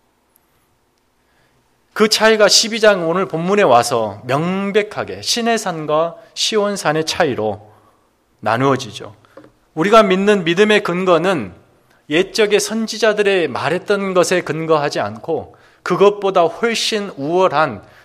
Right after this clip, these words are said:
예수 그리스도에게 두고 있기 때문에 우리는 그 믿음을 포기할 수 없다. 그 아들을 통해서 우리에게 증언하신 것은 뭡니까? 핵심적으로 말하면 사랑입니다. 구원이죠. 사랑이에요.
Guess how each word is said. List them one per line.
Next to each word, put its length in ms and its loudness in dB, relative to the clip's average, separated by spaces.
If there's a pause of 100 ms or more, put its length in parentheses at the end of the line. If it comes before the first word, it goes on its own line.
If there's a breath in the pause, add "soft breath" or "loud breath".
(100)
예수 540 4
그리스도에게 920 0
두고 260 -4
있기 180 -12
때문에 580 -8 (500 soft breath)
우리는 540 0
그 120 -4
믿음을 600 -2 (100)
포기할 460 -6
수 140 -8
없다. 280 -12 (880 soft breath)
그 160 4
아들을 360 6
통해서 400 -2
우리에게 360 -2
증언하신 580 -2
것은 280 -4
뭡니까? 600 -6 (1040)
핵심적으로 520 -4
말하면 460 -2
사랑입니다. 760 -8 (920)
구원이죠. 680 -8
사랑이에요. 640 -12